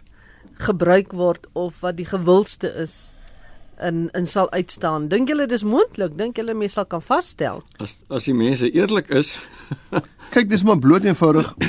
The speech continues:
Speaker 3: <clears throat> sê nou maar duisend vierhonderd mense stuur, ek wil nie 'n woord noem nie, want dan gaan ek
Speaker 1: Stunning
Speaker 3: nie
Speaker 1: in.
Speaker 3: Ja, dan gaan dit stunning wees. <laughs>
Speaker 2: Nee, o, Vader, dan
Speaker 1: Maar mag hulle awesome in stunning
Speaker 3: Nee,
Speaker 1: instuur?
Speaker 3: nee, nee,
Speaker 1: Né?
Speaker 3: nee.
Speaker 1: Dit, want kyk, ons moet dan nou sê, hierdie kompetisie het dan so bietjie reëls. Dis 'n baie, uh, uh,
Speaker 3: Ja,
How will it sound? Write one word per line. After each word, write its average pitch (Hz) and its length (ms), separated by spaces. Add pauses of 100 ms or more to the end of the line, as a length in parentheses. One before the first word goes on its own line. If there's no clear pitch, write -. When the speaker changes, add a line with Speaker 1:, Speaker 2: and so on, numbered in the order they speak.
(360)
Speaker 3:
<clears throat> - 560
sê 175 120
nou 170 100
maar 151 360
duisend 165 380
vierhonderd 156 420
mense 127 380
stuur, 123 480 (400)
ek 117 80
wil 123 140
nie 156 40
'n 127 60
woord 127 240
noem 120 160
nie, 160 100
want 127 140
dan 117 80
gaan 123 80
ek 339 140
Speaker 1:
Stunning 269 180
Speaker 3:
nie 123 120
Speaker 1:
in. 135 180 (180)
Speaker 3:
Ja, 151 320
dan 135 300
gaan 165 160
dit 165 120
stunning 120 400
wees. - 260 (200)
<laughs> - 400 (400)
Speaker 2:
Nee, 127 240
o, 113 160
Vader, 113 500
dan 104 60
Speaker 1:
Maar 233 120
mag 226 300
hulle 277 340
awesome 277 600
in 247 120
stunning 254 420
Speaker 3:
Nee, - 100
Speaker 1:
instuur? 160 380
Speaker 3:
nee, 123 160
nee, 123 180
Speaker 1:
Né? 214 160
Speaker 3:
nee. 120 80
Speaker 1:
Dit, 220 240
want 208 180
kyk, - 220
ons 254 160
moet 254 100
dan 330 140
nou 254 160
sê, - 160
hierdie 220 160
kompetisie 233 640
het 180 80
dan 220 240
so 214 100
bietjie 185 460
reëls. 165 300
Dis 180 160
'n 208 60
baie, 262 360
uh, - 500
uh, 175 180
Speaker 3:
Ja, 120 200